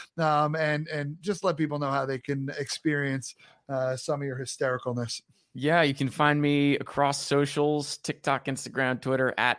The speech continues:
Speaker 2: Tom McGovern twenty-seven. You can find the Wolves of Glendale on Instagram at Wolves of Glendale. We have two posts because, again, we are in our infancy, but, uh,
Speaker 1: <laughs>
Speaker 2: stay tuned. We'll be posting about shows. We're playing all over L A, and, uh,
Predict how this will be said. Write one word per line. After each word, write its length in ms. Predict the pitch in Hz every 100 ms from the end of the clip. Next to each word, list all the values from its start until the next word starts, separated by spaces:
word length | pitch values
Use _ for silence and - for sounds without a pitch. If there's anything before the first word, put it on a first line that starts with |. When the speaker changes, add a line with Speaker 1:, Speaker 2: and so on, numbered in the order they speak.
| _
Speaker 2:
Tom 340 | - 135 131 127
McGovern 680 | - - 127 127 123 123
twenty-seven. 800 | - 127 123 - 156 160 180 190 -
You 100 | 101
can 140 | 120
find 280 | 113 131 127
the 40 | 117
Wolves 220 | 123 123
of 80 | 110
Glendale 400 | 127 131 127 123
on 160 | 117
Instagram 680 | - 127 - 120 127 120 117 -
at 280 | 123 123 -
Wolves 300 | 113 123 117
of 100 | 104
Glendale. 640 | 120 127 127 127 127 123 -
We 100 | 117
have 160 | 110
two 160 | - 131
posts 440 | - 131 127 - -
because, 220 | 113 113
again, 440 | 110 123 131 117 - - - - - _
we 160 | 117 117
are 100 | 113
in 100 | 117
our 120 | 110
infancy, 720 | 113 123 113 113 - 92 - _
but, 200 | 110 113
uh, 300 | 107 98 92
Speaker 1:
<laughs> 0 |
Speaker 2:
stay 280 | - 156 143
tuned. 340 | 143 147 139
We'll 100 | 127
be 100 | 120
posting 320 | 120 131 123
about 180 | 117 107
shows. 380 | - 120 120 113
We're 60 | 110
playing 220 | 120 117
all 160 | 110
over 340 | 110 110 110 -
L 180 | 110 113
A, 280 | 110 110 113 _ -
and, 220 | 110 110
uh, 220 | 107